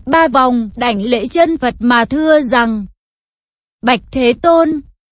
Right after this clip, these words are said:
chúng con cũng ngày đêm giữ gìn hộ vệ người chỉ kinh này, khiến chẳng bị lui rụt." Chung quanh một do tuần triệu người ấy ở, nếu có quỷ thần nào đó xâm phạm thì chúng con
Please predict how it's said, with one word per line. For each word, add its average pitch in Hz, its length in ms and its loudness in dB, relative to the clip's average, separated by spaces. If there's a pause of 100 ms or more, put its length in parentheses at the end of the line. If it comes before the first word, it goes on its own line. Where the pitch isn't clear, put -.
chúng 254 220 2
con 330 300 2
cũng 254 280 -2
ngày 302 200 2
đêm 311 300 2
giữ 269 220 -4
gìn 254 280 -2
hộ 254 240 0
vệ 247 260 2
người 277 320 2
chỉ 226 300 0
kinh 320 220 0
này, 247 440 0
khiến 240 240 0
chẳng 214 260 0
bị 254 220 -4
lui 320 280 0
rụt." 269 280 -2 (880)
Chung 311 240 2
quanh 285 320 0
một 277 200 2
do 294 240 -2
tuần 240 300 2
triệu 262 200 0
người 254 280 2
ấy 202 240 0
ở, 190 380 -2
nếu 247 260 0
có 254 340 0
quỷ 220 260 0
thần 262 240 0
nào 247 180 2
đó 208 300 2 (140)
xâm 330 180 2
phạm 254 260 0 (100)
thì 302 100 0 (140)
chúng 240 260 0
con 311 180 2